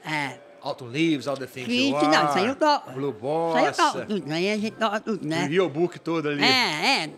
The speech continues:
Speaker 1: Tem muita coisa que eu não toco, mas as mais populares, assim, a gente toca, né? É.
Speaker 2: Fala,
Speaker 1: Olha.
Speaker 2: fala aí pra galera, pra galera.
Speaker 1: É.
Speaker 2: Vamos explicar pra rapaziada aí, gente. É que o Real Book é um livro de temas de jazz, que é o livro mais popular do mundo, que inclusive tem muito temas de música brasileira lá.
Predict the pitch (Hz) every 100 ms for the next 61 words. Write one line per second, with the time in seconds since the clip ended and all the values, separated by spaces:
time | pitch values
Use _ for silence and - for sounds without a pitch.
0 | - - - - 330 370 - 285 330 294
1 | 269 247 - 180 214 247 220 254 311 -
2 | 254 208 202 240 262 196 - 349 349 381
3 | 254 214 139 165 180 - - 208 - -
4 | _ _ _ 151 170 196 175 247 262 247
5 | 220 208 208 202 196 - 165 156 170 170
6 | 170 156 123 135 - - - 143 190 180
7 | 202 185 180 180 180 175 170 156 127 104
8 | 113 127 - 131 135 214 170 165 202 214
9 | 190 190 180 196 147 - - 143 165 190
10 | 196 196 160 180 147 165 180 190 - -
11 | - - - 180 202 196 190 208 220 -
12 | 190 190 196 180 190 208 196 202 202 208
13 | 214 196 - - 220 220 214 214 214 233
14 | 240 214 226 226 233 202 185